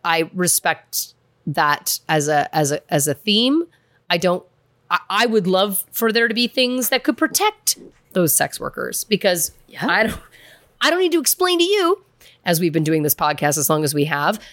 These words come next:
Speaker 1: there is stigma and, um, disrespect and all kinds of things where,
Speaker 2: Yeah.
Speaker 1: again, I don't agree with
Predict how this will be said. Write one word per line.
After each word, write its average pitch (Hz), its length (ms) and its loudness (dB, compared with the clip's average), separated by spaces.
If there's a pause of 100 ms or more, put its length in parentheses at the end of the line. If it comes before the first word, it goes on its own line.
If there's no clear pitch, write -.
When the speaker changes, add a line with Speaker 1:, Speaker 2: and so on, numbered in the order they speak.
(140)
Speaker 1:
there 160 160 0
is 151 280 0 (100)
stigma 285 720 0 (260)
and, 165 380 0 (500)
um, 151 600 0
disrespect 208 720 0
and 180 100 2
all 175 180 0
kinds 175 340 0
of 139 80 -8
things - 540 -4
where, 151 540 2
Speaker 2:
Yeah. 180 60 2
Speaker 1:
again, 151 360 0 (100)
I 254 160 0
don't 381 280 -2 (420)
agree 269 400 0
with 233 180 0